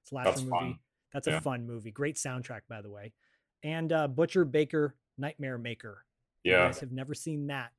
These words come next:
Speaker 1: go check that out. It's, again, like, psychological horror, right, Chris?
Speaker 2: Yep.
Speaker 1: Psychological horror slash slasher. So a little
Speaker 2: Yeah.
Speaker 1: bit of Happy Birthday to Me, if you will.
Speaker 2: Yeah, it's cool seeing, it's too bad that Julia Duffy didn't do any more horror movies.
Speaker 1: Totally agree with you. Yep.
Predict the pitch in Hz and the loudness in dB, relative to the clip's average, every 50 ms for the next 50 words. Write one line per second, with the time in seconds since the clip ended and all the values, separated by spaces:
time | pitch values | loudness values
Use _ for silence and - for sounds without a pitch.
0 | _ - 127 120 - - 123 - - 127 117 117 113 113 117 117 110 - - _ | _ -8 -8 -8 -8 -10 -12 -10 -10 -8 -8 -8 -8 -8 -10 -10 -12 -14 -18 _
1 | _ _ _ _ 139 - _ - 147 139 127 151 139 127 123 127 139 151 135 - | _ _ _ _ -20 -20 _ -6 -4 -2 0 0 0 0 0 -4 -4 -4 -4 -4
2 | - - 180 180 - 175 180 185 208 208 208 - - 196 208 240 285 254 160 123 | 0 2 2 2 4 4 6 6 6 6 4 2 0 0 2 4 4 4 4 2
3 | 117 120 127 165 160 - 196 226 - 185 180 - - - _ _ _ _ _ _ | 0 -4 -6 -6 -4 -4 -6 -4 -2 0 -2 -2 -2 -8 _ _ _ _ _ _
4 | _ _ _ _ _ _ _ _ _ _ - - 202 202 214 220 208 202 208 196 | _ _ _ _ _ _ _ _ _ _ -6 -2 -2 0 2 4 2 2 0 -2
5 | - 180 160 - 175 170 170 156 - - 156 151 135 - - - 165 170 175 - | -4 -4 -4 -2 -2 -2 -2 -2 -4 -6 -6 -6 -8 -10 -12 -10 -10 -10 -10 -10
6 | - 113 104 _ _ _ _ _ - - 147 143 147 160 175 190 185 175 151 131 | -14 -20 -20 _ _ _ _ _ -6 -2 0 2 4 6 6 8 8 8 6 2
7 | - 165 165 - 165 143 160 156 - 160 147 135 131 135 139 131 117 107 - - | -2 -2 -2 -2 -2 0 0 0 2 2 0 0 0 -4 -6 -6 -8 -10 -12 -14
8 | 117 107 98 87 101 - _ _ _ _ - - - - - - 92 90 87 87 | -16 -16 -16 -18 -20 -20 _ _ _ _ -18 -16 -16 -6 2 6 8 8 8 8
9 | 82 - - 98 - - - - 107 104 98 - - 101 98 95 92 87 80 - | 6 4 4 4 2 2 4 6 6 6 6 6 4 4 4 4 2 0 0 0
10 | - - 110 87 92 95 95 92 90 85 78 87 90 87 87 90 87 82 80 85 | 0 0 2 6 8 8 8 8 6 2 0 -2 -2 0 2 2 2 2 4 4
11 | 85 85 - 85 82 82 80 80 - - 85 85 85 85 82 80 78 80 80 80 | 2 2 2 -2 -2 -2 -2 -4 -4 -2 -2 0 0 0 0 0 0 2 2 4
12 | 80 82 82 80 80 80 80 82 82 80 - - _ _ _ _ _ _ _ - | 4 4 4 2 0 0 -2 -2 -4 -6 -8 -12 _ _ _ _ _ _ _ -14
13 | - - 135 135 131 131 127 123 120 117 135 151 165 151 143 - 127 127 127 123 | -10 -6 -4 -4 -4 -4 -4 -6 -6 -4 -4 -2 -2 -2 -2 -4 -4 -4 -6 -6
14 | - _ _ _ - 123 127 135 - | -10 _ _ _ -16 -14 -14 -14 -16